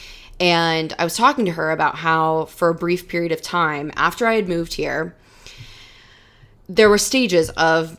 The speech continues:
like, my association with Haley. At first, it was someone who, like, so much influenced me, so much inspired me.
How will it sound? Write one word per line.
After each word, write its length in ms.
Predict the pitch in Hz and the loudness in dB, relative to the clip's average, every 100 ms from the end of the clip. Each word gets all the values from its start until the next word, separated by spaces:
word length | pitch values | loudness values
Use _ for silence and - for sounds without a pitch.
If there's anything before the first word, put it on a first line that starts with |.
| _ | _
like, 180 | - 170 | -2 0
my 480 | 175 160 160 165 165 | 4 4 4 2 -2
association 720 | - - 170 - 151 131 147 113 | -4 0 0 0 -4 -2 -4 -8
with 100 | - | -12
Haley. 480 | - - - - - - - - - | -14 -14 -14 -16 -20 -20 -20 -16 -2
At 160 | 165 - | -2 2
first, 400 | 226 214 208 165 | 4 4 4 -2
it 60 | |
was 120 | 175 | -2
someone 300 | - 170 165 | -2 -2 -2
who, 500 | 180 170 160 165 - - | -2 -2 -2 -2 -6 -6
like, 200 | 160 - | -8 -6
so 420 | - - - 202 208 | -4 -2 4 4 4
much 240 | 202 202 | 2 -2
influenced 420 | 165 - 165 - | -8 -4 -6 -4
me, 120 | 170 | -6
so 160 | 165 196 | -2 -2
much 120 | 202 | 0
inspired 760 | 180 - - 156 185 202 170 143 | -2 -6 -4 0 4 4 2 -2
me. 260 | 95 92 | -12 -14